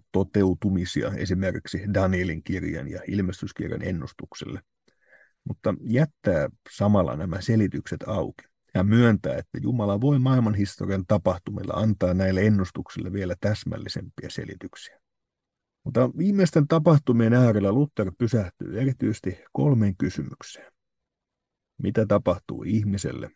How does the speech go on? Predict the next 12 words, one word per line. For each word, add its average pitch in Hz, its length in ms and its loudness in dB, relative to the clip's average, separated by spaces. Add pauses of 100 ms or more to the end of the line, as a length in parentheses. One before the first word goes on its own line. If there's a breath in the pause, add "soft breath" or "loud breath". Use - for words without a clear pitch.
(540)
Mitä 110 260 -6
tapahtuu 104 680 -4 (240)
kirkolle? 104 680 2 (840)
Mitä 135 240 -6
tapahtuu 120 760 -2 (120)
luomakunnalle? - 800 -2 (1040)
Kasteessa 151 560 2
meihin 113 380 4
istutettu 92 600 0
uusi 117 340 2
elämä 107 460 4
Kristuksessa - 880 -4